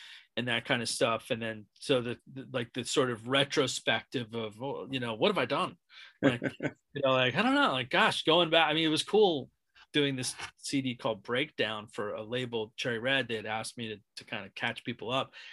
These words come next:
Speaker 1: And I went all the way back to the nineties and did one of Kevin's songs, Joytown, for that. And then thinking, like, gosh, some people, they don't even know about that. Maybe they know about Sound of Contact, but they don't know about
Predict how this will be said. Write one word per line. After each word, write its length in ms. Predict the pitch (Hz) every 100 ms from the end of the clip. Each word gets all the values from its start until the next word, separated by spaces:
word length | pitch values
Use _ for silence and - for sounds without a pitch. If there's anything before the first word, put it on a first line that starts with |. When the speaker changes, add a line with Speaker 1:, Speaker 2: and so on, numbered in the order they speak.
| -
Speaker 1:
And 80 | 120
I 40 | 120
went 140 | 127
all 140 | 127
the 60 | 139
way 120 | 131
back 360 | 120 113 120 127
to 100 | -
the 100 | 107
nineties 560 | 110 113 151 139 120 -
and 140 | 110
did 180 | 120 113
one 160 | 117 113
of 120 | -
Kevin's 380 | 127 139 170 139
songs, 520 | 107 95 95 120 - _ _ _
Joytown, 640 | 131 127 143 - 98 95 92
for 100 | 110
that. 280 | 101 101 - _ _ - _ _
And 160 | 143 139
then 180 | 135 127
thinking, 400 | 165 156 156 131
like, 260 | 123 120 -
gosh, 300 | 175 156 -
some 160 | 180
people, 600 | 180 190 190 156 135 120 _ _ _ _ _ _ _ _ _ -
they 120 | 143
don't 160 | 190 202
even 180 | 151
know 220 | 143 156 175
about 260 | 135 127
that. 280 | 180 190 156
Maybe 160 | 127 127
they 100 | 135
know 120 | 147
about 220 | 139 135
Sound 240 | - 139 135
of 60 |
Contact, 520 | 147 156 147 156 151
but 40 | 143
they 80 | 120
don't 160 | 120
know 120 | 117 113
about 260 | 113 107